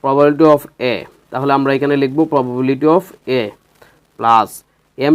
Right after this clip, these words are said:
টু by এন। এম টু by এন কোথায় আছে? দেখেন probability of B সমান এম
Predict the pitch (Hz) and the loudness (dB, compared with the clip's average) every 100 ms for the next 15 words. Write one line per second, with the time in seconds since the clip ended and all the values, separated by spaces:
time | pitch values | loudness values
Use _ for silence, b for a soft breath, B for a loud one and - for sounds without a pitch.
0 | 156 160 156 139 120 98 - 131 143 160 | 2 2 2 2 0 -6 -8 -8 -4 0
1 | 156 156 143 143 160 156 139 117 127 117 | 2 2 -2 0 2 2 0 -4 -4 -4
2 | 90 _ _ _ _ - 143 147 147 151 | -8 _ _ _ _ 0 2 4 4 2
3 | 143 131 147 139 135 131 131 | 0 0 0 0 -2 -2 -2